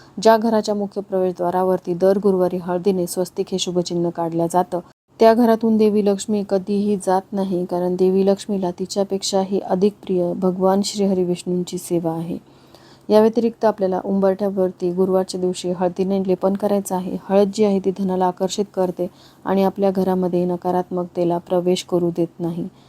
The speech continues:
गुरुवारी तुम्ही पिवळ्या रंगाचे दान करावे, यामुळे बृहस्पती देवता आणि भगवान विष्णू प्रसन्न होतील. असे केल्याने आपल्या घरात कधीही पैसे आणि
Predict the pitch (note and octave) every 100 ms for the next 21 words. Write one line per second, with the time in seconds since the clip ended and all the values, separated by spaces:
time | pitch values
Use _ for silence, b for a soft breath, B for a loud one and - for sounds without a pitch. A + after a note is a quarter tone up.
0 | b b b G3 A3 A3 A#3 B3 A#3 G3+
1 | G3 G3+ F#3+ F#3 F#3 F#3+ F3+ F3 F3+ F3+
2 | F3+ F3+ F#3 F3+ F3+ F3 F3 B B B
3 | - G3+ G#3 G#3+ G3 G3 G3 - G3+ G3
4 | F#3+ F#3+ F#3 F3 E3+ F3+ F#3 F3+ F3+ F3
5 | F3+ F#3+ F#3 - F#3 E3+ - F3+ F3 F3+
6 | F3 F3 F3 E3+ E3+ - B B - F#3+
7 | A3 A3 A3 G#3+ G3 F3+ - F#3+ F#3 G3+
8 | F#3 F3 - F3 F#3 F#3 F#3 - F3+ F3+
9 | F#3+ F3+ F3